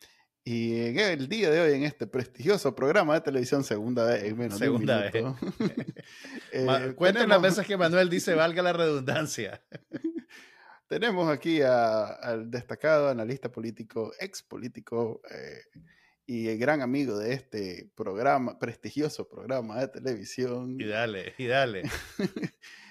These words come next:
Speaker 1: Tenemos con nosotros el día de hoy a Eliseo Núñez Morales, para aclarar, porque siempre hay,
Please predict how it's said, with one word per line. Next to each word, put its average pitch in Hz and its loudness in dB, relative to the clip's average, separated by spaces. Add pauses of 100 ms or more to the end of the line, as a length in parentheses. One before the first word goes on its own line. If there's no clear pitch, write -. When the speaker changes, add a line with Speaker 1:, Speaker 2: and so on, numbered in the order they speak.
(180)
Speaker 1:
Tenemos 170 0 (100)
con 185 -2
nosotros 143 2
el 113 -4
día 131 2
de 107 2
hoy 117 2
a 113 2
Eliseo 107 -2
Núñez 90 -12 (220)
Morales, 143 0 (400)
para - -16
aclarar, 110 -4
porque - -6
siempre 175 0
hay, 143 0